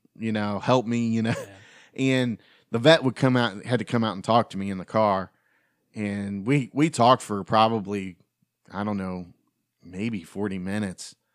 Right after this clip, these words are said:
Speaker 1: But, you know, she gave me, uh, like, three options, and I didn't like any of the options because it was just like, basically spend a couple hundred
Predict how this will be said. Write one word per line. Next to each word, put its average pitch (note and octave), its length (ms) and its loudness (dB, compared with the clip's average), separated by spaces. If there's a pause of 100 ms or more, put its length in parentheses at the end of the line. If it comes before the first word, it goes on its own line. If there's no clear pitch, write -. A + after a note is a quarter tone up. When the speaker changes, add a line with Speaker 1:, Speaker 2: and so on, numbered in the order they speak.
(480)
Speaker 1:
But, F#2+ 560 -8
you G#2+ 120 -8
know, G#2+ 100 -6
she C#3+ 160 -4
gave C#3+ 160 2
me, B2+ 140 2
uh, G#2 180 -6
like, G2 240 -6
three B2 240 -4
options, G#2 500 -2
and G2 80 -6
I G#2 80 -2
didn't A2+ 240 -2
like G2+ 240 -10
any G2+ 180 -4
of F2+ 100 -8
the F2+ 40 -10
options F2+ 520 -10
because F#2+ 240 -8
it F#2+ 100 -6
was F#2+ 140 -10
just F#2+ 200 -10
like, G2 360 -10 (1300)
basically B2 540 0
spend A#2 300 0
a G#2+ 60 -2
couple G#2 320 -2
hundred G#2 240 -4